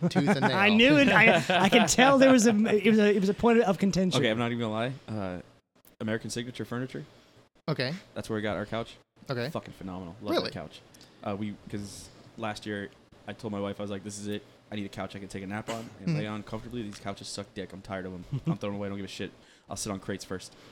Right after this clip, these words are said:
Speaker 1: <laughs>
Speaker 3: And, and, uh, she was like, "Okay." So we went from store to store to store. It took, like, I think, I think we looked at couches for, like, three or four weeks.
Speaker 1: Mm-hmm.
Speaker 3: And then, uh,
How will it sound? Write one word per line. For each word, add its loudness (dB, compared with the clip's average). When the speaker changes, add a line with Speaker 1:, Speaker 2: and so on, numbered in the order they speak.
Speaker 1:
<laughs> 2
Speaker 3:
And, 4
and, -2
uh, -10
she -8
was -6
like, -6
"Okay." -4
So -8
we -8
went -8
from -16
store -8
to -10
store -8
to -8
store. -8
It -10
took, -14
like, -6
I -8
think, -6
I -12
think -6
we -6
looked -10
at -10
couches -10
for, -14
like, -10
three -10
or -10
four -8
weeks. -8
Speaker 1:
Mm-hmm. -2
Speaker 3:
And -6
then, -6
uh, -10